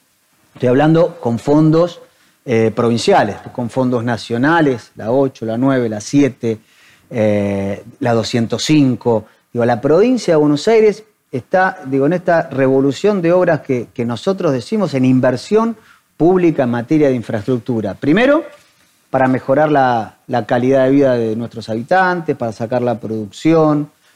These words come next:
para, para mejorar la seguridad vial, para generar empleo, que es el primer motorizador que necesitamos, que cuando después de esta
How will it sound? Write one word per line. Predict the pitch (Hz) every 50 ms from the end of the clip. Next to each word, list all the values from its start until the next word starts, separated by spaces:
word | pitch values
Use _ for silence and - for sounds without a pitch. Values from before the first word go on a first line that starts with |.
| _ _ _
para, | - 120 127 120 117 - - - - _ _ _ _ _
para | - 120 120 120
mejorar | 117 117 107 - 120 123 135 135
la | 127 120 113
seguridad | - 117 110 113 117 120 127 123 117
vial, | 110 110 113 135 156 165 170 156 151 147 - - _ _ _ _
para | - 151 156 147
generar | - - 151 147 151 175 196 214
empleo, | 190 160 - - 208 262 294 226 175 160 151 147 - _ _ _ _ _ _ _ _ _ _ _ _ _ _
que | -
es | 117 -
el | 127 120 110
primer | - - 117 123 135 151 165 165 156 151 131
motorizador | 113 117 117 110 - - 113 107 - 120 127 156 170 160 143
que | - 123
necesitamos, | 120 98 101 107 - 160 170 165 151 160
que | - 113
cuando | 104 - - 104 107 107 107 107 104 101 101
después | 101 104 95 _ 135 135 143
de | 139
esta | 127 - 127 120 113 - -